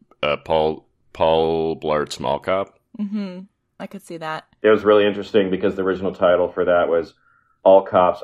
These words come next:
Speaker 3: Aren't Bastards, but when they did, like, the acronym, people couldn't tell if it was R or aren't,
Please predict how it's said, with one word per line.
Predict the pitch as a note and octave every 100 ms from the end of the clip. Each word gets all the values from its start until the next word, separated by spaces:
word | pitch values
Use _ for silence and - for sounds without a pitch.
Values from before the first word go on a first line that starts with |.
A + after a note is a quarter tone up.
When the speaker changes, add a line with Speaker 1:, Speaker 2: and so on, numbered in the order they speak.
| -
Speaker 3:
Aren't | F2+ G2 G#2+ -
Bastards, | G#2+ G#2+ G#2+ B2 A#2+ A#2 - _
but | G#2 G2
when | G2
they | G2 F2+
did, | G2 F#2+
like, | F#2+ F2
the | F#2+
acronym, | E2+ F2+ F2+ F#2 E2 E2+
people | E2+ E2
couldn't | - E2 -
tell | E2 E2+
if | E2+
it |
was | D#2+ -
R | D#2 E2 E2+
or | D#2 -
aren't, | D#2+ F2+ F#2